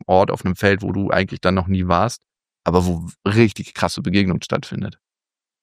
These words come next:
Wo du denkst so, „Ah, krass, okay,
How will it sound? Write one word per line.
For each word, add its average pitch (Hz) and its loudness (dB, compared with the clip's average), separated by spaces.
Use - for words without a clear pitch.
Wo 85 4
du 85 6
denkst 80 0
so, - 0
„Ah, - 0
krass, - -2
okay, 104 -4